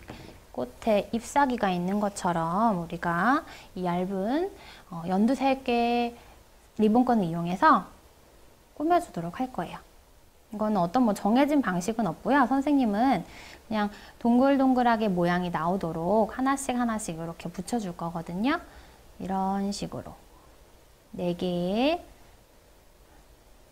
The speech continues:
어, 리본 모양이 되도록 이렇게 붙여줄 거예요. 이것도 글루건을 이용해서 하나씩 붙이면 되겠죠.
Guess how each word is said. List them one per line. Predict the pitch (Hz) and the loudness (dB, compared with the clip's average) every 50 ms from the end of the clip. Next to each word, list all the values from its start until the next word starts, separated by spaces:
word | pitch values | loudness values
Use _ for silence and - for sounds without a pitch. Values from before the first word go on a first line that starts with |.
| 233 254 269 277 - | -20 -20 -18 -14 -10
어, | 190 180 175 170 165 165 - - - - - - - - - - - - | -8 -8 -6 -6 -6 -8 -8 -10 -10 -12 -14 -16 -18 -20 -20 -20 -14 -6
리본 | 190 190 190 175 180 175 170 170 170 170 170 175 - - - | -4 -2 -2 -2 -2 -4 -2 -4 -4 -6 -6 -8 -12 -14 -14
모양이 | - 180 175 170 165 165 160 160 180 254 302 - | -6 -4 -4 -2 -4 -4 -6 -4 -2 -2 -2 0
되도록 | - 185 175 165 160 170 254 294 285 - - - - - - - | -2 -4 -2 -2 0 2 2 2 2 0 -14 -18 -20 -20 -14 -12
이렇게 | 185 180 - - 180 | -10 -10 -6 -8 -8
붙여줄 | - - - - 196 180 170 160 - | -8 -8 -6 -6 -4 -4 -4 -8 -12
거예요. | - - 143 147 - - - - - - - | -12 -12 -12 -12 -14 -18 -20 -20 -20 -20 -12
이것도 | - - 175 170 - - 269 302 311 | -8 -8 -8 -8 -4 0 0 0 0
글루건을 | - - 214 208 220 220 220 226 220 214 190 | 0 2 2 4 4 4 4 2 2 0 -2
이용해서 | 175 165 170 165 165 160 175 - 269 285 - - - - - - - - | -2 -4 -4 -4 -6 -8 -4 0 0 -2 -2 -2 -12 -20 -20 -20 -20 -6
하나씩 | - 277 277 269 262 - - 240 240 | 0 2 2 2 2 0 -4 -6 -6
붙이면 | - 180 - - - - - 170 196 233 262 285 294 311 320 339 339 - - - - - - - _ - | -6 -14 -12 -10 -12 -8 -6 -2 0 2 4 4 4 2 0 -2 -6 -10 -18 -20 -20 -20 -20 -20 _ -20
되겠죠. | - - - - - - - - - | -18 -16 -14 -16 -16 -16 -16 -16 -16